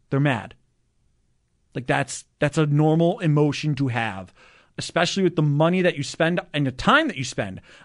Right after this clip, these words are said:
on your entertainment. For anyone that listens to this show, know that that is the greatest honor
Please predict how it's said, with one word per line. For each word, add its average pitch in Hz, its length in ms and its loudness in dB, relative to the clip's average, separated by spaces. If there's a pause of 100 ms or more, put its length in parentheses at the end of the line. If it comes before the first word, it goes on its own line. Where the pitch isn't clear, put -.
on 208 180 0
your 214 120 2
entertainment. 190 540 0 (180)
For - 100 -2
anyone 277 260 2
that 185 140 -2
listens 214 340 -2
to 202 60 -4
this 190 100 -2
show, - 380 0 (640)
know 202 280 6
that 277 180 2
that 226 120 2
is 190 160 0
the 170 80 0
greatest 214 520 0
honor 175 460 -2